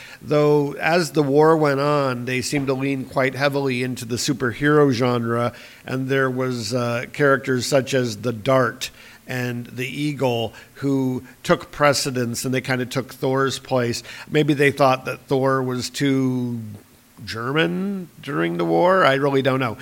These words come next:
Anyway, uh, it's interesting to see that, you know, as time went on, the quality of these strips became better overall. The artwork became better.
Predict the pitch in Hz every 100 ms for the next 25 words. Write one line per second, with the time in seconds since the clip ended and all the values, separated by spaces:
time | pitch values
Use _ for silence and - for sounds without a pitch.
0 | - - 170 143 123 - - - 151 151
1 | 165 - 196 175 170 - 151 131 - 165
2 | 156 143 127 127 131 - - - 139 131
3 | - - - - 147 156 - 151 151 143
4 | 139 143 151 147 131 123 123 127 - -
5 | 139 147 156 143 131 131 120 123 120 -
6 | - 160 165 - - 139 156 165 127 107
7 | 143 147 95 110 131 117 120 135 131 104
8 | 101 113 123 127 120 120 120 120 117 117
9 | 120 120 120